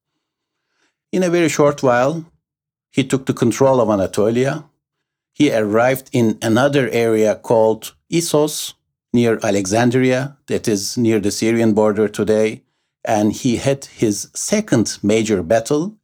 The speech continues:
against the Persians at Issos, and this was in three hundred and thirty-three B C, and he won that battle as well. Then he continued farther down to Egypt. Ten years after he started his big campaign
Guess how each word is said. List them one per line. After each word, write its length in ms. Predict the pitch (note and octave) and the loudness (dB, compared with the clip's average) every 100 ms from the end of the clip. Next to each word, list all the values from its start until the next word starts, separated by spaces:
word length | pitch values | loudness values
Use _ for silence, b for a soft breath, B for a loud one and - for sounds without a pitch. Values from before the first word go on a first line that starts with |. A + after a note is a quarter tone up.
| - | -8
against 400 | G2+ C3+ C#3+ - | -2 0 0 -2
the 60 | |
Persians 680 | G#2+ B2+ A2 A2+ C#3 D#3+ - - | -4 0 0 2 0 0 -2 -4
at 220 | G2+ - | -4 0
Issos, 580 | C#3+ - D3+ D#3 - - _ _ _ - | -2 0 0 0 -6 -14 _ _ _ -6
and 260 | C3+ G#2+ - | -2 -2 0
this 180 | F3+ F3+ | -2 2
was 320 | C3 A#2+ - | 2 0 -2
in 240 | - A2 G#2 | -2 0 0
three 220 | - C#3+ | 0 2
hundred 320 | C3+ A#2 G#2 | 2 0 0
and 300 | G#2 G#2+ _ | 0 -2 _
thirty-three 760 | - A#2+ G#2 - - A2 C#3+ - - | -2 0 0 -4 -2 0 0 -4 -6
B 160 | A2+ G#2 | 0 0
C, 440 | - A#2 D3 - _ _ _ | 0 -2 -2 -4 _ _ _
and 200 | B2+ G#2+ | -2 -2
he 160 | - A3+ | 0 0
won 260 | F#3+ D3 A#2+ | 2 2 4
that 240 | G#2+ - | 0 2
battle 260 | A2 G#2 F#2 | 2 2 0
as 220 | F#2 F#2+ | -2 0
well. 340 | G2+ G2+ G#2+ b b b | 2 2 -2 b b b
Then 400 | G#2+ D3+ C3 B2+ | -2 0 4 2
he 220 | - A#2+ | 0 -4
continued 520 | G#2+ A#2 - A2+ A2 - | 0 0 2 0 0 0
farther 380 | A#2 G#2+ G2+ | 0 0 0
down 460 | F2 A2 G#2+ G#2+ - - | 0 0 0 -2 -4 -6
to 120 | A2 | -2
Egypt. 560 | A#2+ A2 - - - - _ _ _ _ _ _ _ _ | 0 -2 -4 -14 -18 -20 _ _ _ _ _ _ _ _
Ten 220 | - A3+ | -2 2
years 320 | G#3 E3+ G#2+ - | 2 2 0 -2
after 440 | D#3 E3+ - C#3+ | -2 -2 0 0
he 160 | G2+ A2+ | 0 -2
started 580 | - - A#2 A2+ A2+ - | -4 0 2 2 -4 -4
his 220 | B2 G2 | -4 -2
big 200 | A#2 A2 | -6 -4
campaign 680 | - A2 - A#2 C#3+ F3+ | -2 0 0 0 0 -2